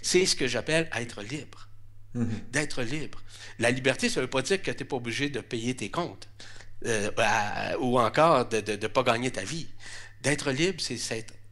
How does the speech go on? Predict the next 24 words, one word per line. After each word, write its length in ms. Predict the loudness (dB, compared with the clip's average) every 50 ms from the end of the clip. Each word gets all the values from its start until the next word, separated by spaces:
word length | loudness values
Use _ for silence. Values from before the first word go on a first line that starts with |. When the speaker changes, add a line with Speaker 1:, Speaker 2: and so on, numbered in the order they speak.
| -18 -14 -10
Speaker 1:
d'être 300 | -8 -8 -6 -4 -4 -2
libre 240 | 0 0 0 0 0
à 60 | -2
l'intérieur. 560 | -2 -2 -4 -4 -4 -6 -6 -6 -8 -8 -6 -2
C'est 200 | 2 4 4 4
ça 160 | 6 4 2
que 60 | 2 0 -6
nous 60 | -4
sommes 220 | -2 -2 -2 0
en 80 | -2 -4
train 180 | -4 -6 -6 -6
de 60 | -6
vivre 280 | -8 -8 -8 -8 -10 -10
actuellement. 480 | -10 -10 -8 -6 -6 -6 -6 -8 -10 -10 -12 -12 -12 -10 -8 -8 -8 -8 -6 -2
Mais 300 | 4 4 4 4 4 -2 -8 -4
beaucoup, 480 | 2 2 2 2 2 -2 -2 -2 -2 -4 -10 -14 -12 -12 -12 -10 -10 -2
beaucoup 340 | 2 2 2 2 2 -4 -4
de 60 | 0
personnes 400 | 2 2 2 4 2 2 0 2
résistent 400 | 0 0 2 2 2 2 2 0
en 60 | 0 -2
ce 100 | -6 -8
moment 240 | -6 -4 -4 -4
même. 200 | -4 -6 -8 -10